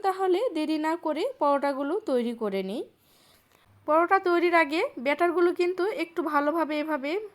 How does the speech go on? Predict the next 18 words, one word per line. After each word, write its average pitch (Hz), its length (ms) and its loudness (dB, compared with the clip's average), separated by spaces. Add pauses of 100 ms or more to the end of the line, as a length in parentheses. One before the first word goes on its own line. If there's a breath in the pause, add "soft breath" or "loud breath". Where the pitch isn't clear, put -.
(120)
চামচ 285 360 0
দিয়ে 285 180 -2
মিশিয়ে 254 300 -6
নিতে 220 200 -6
হবে। 202 280 -8 (640 soft breath)
পরোটাগুলো 370 600 6
তৈরির 339 400 2
জন্য 339 240 0 (260)
এখানে 359 260 0 (100)
আমি 359 120 0
একটা 359 260 -2 (120)
প্যানের 311 320 0
মধ্যে 302 300 0 (100)
প্রথমে 294 360 -2 (120)
তেল 285 200 0
ব্রাশ 247 320 0
করে 202 260 -4
নিব। 196 220 -6